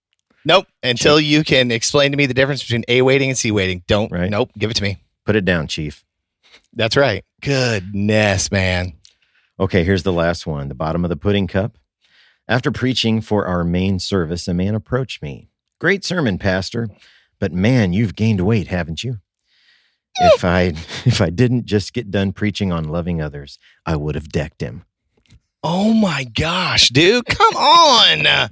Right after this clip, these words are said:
Speaker 2: <laughs> Don't do that.
Speaker 1: That's
Speaker 2: First of all,
Speaker 1: mm.
Speaker 2: let me just say, there is really no social situation where it is appropriate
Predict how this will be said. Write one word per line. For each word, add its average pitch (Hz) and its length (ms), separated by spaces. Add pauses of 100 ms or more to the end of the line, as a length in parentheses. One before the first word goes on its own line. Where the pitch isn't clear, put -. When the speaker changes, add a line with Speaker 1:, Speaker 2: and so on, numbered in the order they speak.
(160)
Speaker 2:
<laughs> - 180
Don't 104 260
do 80 160
that. 78 320 (640)
Speaker 1:
That's 226 280
Speaker 2:
First 143 180
of 113 120
all, 127 160
Speaker 1:
mm. 110 680
Speaker 2:
let 127 100
me 127 80
just 98 220
say, 71 260
there 107 220
is 92 160
really 95 340
no 90 440
social 87 840 (840)
situation 80 1040 (540)
where 92 200
it 90 180
is 92 160
appropriate 76 720